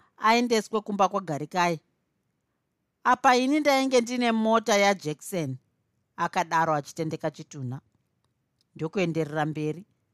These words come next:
Iye Jackson anga aine yangu amire dzimba nhatu kubva pamba paana Sophia. Saka Sophia paakauya pagedhe pandakange ndamisa mota, zvakamushamisa kwazvo kuona ini kwete toendepi.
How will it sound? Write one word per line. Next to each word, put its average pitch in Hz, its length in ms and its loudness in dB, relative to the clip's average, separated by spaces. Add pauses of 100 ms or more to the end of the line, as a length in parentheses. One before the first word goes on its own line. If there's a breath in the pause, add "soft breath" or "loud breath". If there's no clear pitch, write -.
(360)
Iye 311 220 6
Jackson 220 460 0
anga 233 220 2
aine 226 320 2
yangu 196 480 2
amire 208 500 0
dzimba 156 340 0
nhatu 156 440 -2
kubva 156 280 -10
pamba 190 280 -2
paana 180 360 2
Sophia. 156 460 -10 (800)
Saka 240 340 4
Sophia 269 640 2
paakauya 247 760 4
pagedhe 170 840 0 (120)
pandakange 190 520 0
ndamisa 208 520 2
mota, 185 420 -2 (540)
zvakamushamisa 269 920 2
kwazvo 202 360 2
kuona 202 440 0
ini 202 280 -2
kwete 202 300 -2
toendepi. 180 640 -4